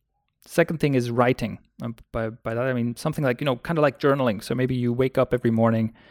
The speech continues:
and you write about, "How do I feel right now?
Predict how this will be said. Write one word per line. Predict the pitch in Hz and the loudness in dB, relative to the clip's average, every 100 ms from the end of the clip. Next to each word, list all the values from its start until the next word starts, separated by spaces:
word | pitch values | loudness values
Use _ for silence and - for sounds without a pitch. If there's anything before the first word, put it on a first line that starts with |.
| - - _ _ _ - | -20 -20 _ _ _ -6
and | 123 | -4
you | 123 | 0
write | 120 120 120 | 2 4 2
about, | - 101 101 - - - _ _ _ - | 0 -4 -4 -8 -16 -20 _ _ _ -10
"How | 131 | -2
do | 131 | -2
I | 117 | -2
feel | - 202 | 4 4
right | 160 147 143 | 6 6 4
now? | 127 123 123 - | 2 2 0 -4